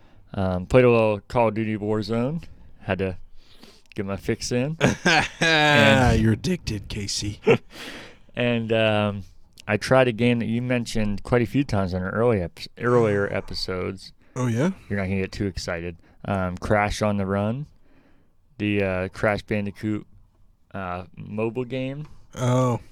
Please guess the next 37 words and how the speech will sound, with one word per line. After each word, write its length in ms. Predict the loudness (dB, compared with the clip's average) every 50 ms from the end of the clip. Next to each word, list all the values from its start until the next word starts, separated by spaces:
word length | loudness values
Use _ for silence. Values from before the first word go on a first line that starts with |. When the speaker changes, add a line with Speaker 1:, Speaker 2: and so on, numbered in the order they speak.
| -20 -20 -20 -20 -20 -16 -10 -10
Speaker 1:
It's 180 | -10 -8 -6
like 220 | -4 -4 -4 -6 -6
the, 240 | -6 -6 -6 -4 -4
uh, 180 | -4 -4 -4
Subway 380 | -4 -4 -4 -4 -2 -2 -4 -4
Surfers 800 | -4 -4 -4 -4 -4 -4 -6 -6 -6 -4 -4 -4 -6 -6 -8 -8
or 300 | -8 -8 -8 -10 -10 -12 _ _ _ _ -10
Temple 320 | -8 -8 -6 -6 -6 -4
Run, 400 | -4 -4 -4 -4 -4 -6 -6 -8
but 140 | -10 -12 -10
Crash 260 | -6 -6 -6 -6 -6
Bandicoot. 600 | -6 -8 -8 -6 -8 -8 -6 -4 -4 -4 -4 -6 -10 -20 -20 -20 -20 _ _ _ _ _ _ _ _ _ -10
Um, 340 | -8 -8 -6 -6 -8 -8 -8
and 100 | -8 -6
that's 240 | -6 -8 -8 -8 -8
literally 280 | -6 -4 -4 -2 -2
what 160 | -2 -2 -2 -2
it 60 | -2
is. 220 | -4 -4 -4 -4 -6
It's 120 | -8 -8
just 160 | -8 -8 -10
like 120 | -8 -8 -6
a 220 | -4 -4 -6 -6 -10 -16 -20 -20 -20 -20 -20 -20 -20 -20 -20 _ -20 _ _ -20 -20 -20 -20 -20 -12
Temple 360 | -10 -8 -8 -4 -2 -2 0
Run, 380 | 0 0 0 0 0 -2 -4 -4
exactly, 580 | -6 -6 -6 -4 -4 -4 -4 -4 -4 -6 -6 -4
but 120 | -4 -4
with 100 | -6 -6
Crash 260 | -4 -4 -4 -4 -4
Bandicoot. 580 | -4 -4 -4 -4 -6 -8 -8 -6 -6 -6 -6 -8 -14 -20 -20 -20 -20 -20 -18 -8 -2
Speaker 2:
There's 100 | 0 0
also 140 | 2 2
Speaker 1:
Um, 60 | 0 -2
Speaker 2:
a 40 |
Sonic 380 | -2 0 0 2 2 0 -2 -4
one, 180 | -6 -6 -6 -6
too. 260 | -6 -8 -8 -8